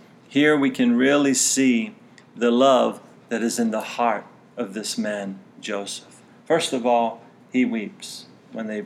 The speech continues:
say something like this to him, right? He loved his brothers, and he had no intention of harming them or getting revenge on them.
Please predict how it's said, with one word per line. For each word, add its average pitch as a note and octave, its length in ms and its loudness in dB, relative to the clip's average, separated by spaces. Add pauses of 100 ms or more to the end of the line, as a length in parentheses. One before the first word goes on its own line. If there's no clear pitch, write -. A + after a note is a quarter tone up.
(140)
say - 280 -2
something G#2 420 -6
like G2 280 -6
this G2 220 -10
to - 160 -14
him, F2+ 220 -16 (100)
right? G#2 240 -10 (1600)
He D#3 120 4
loved D#3+ 280 4
his A2 140 -2
brothers, - 640 -4 (800)
and D#3+ 120 0
he D3+ 60 4
had D3 240 4
no C#3+ 200 4
intention C#3+ 520 0
of A#2+ 120 -4
harming A#2+ 460 -2
them F#2+ 240 -12 (460)
or A#2+ 300 2 (180)
getting B2+ 500 2 (140)
revenge A#2+ 760 0
on F#2+ 260 -12
them. F2+ 180 -16